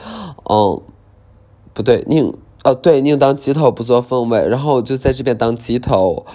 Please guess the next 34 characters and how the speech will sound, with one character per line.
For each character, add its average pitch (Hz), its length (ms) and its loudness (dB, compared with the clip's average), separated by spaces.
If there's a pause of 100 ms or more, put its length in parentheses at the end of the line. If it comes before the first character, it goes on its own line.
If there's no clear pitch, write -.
(400)
嗯， 117 720 0
在 156 140 2
这 143 40 0
边 143 160 2
当 139 160 0
鸡 135 180 -6
头， 131 320 0
就 127 160 -6
是 135 340 0
因 151 140 0
为， 147 240 2 (440)
因 127 160 -2
为 143 120 2
也 131 140 4
不 - 140 -4
能 123 200 2
特 135 160 0
别 120 200 2
明 113 240 0
面 131 260 2
着 107 180 2
去 113 200 -6
做， 104 400 4
所 120 120 0
以 117 120 2
只 - 120 -6
能 110 120 0
暗 113 180 -2
搓 113 160 -2
搓 107 220 2
的， 95 260 0 (340)
嗯， 90 480 0 (140)
就 117 100 -2
是 110 380 -2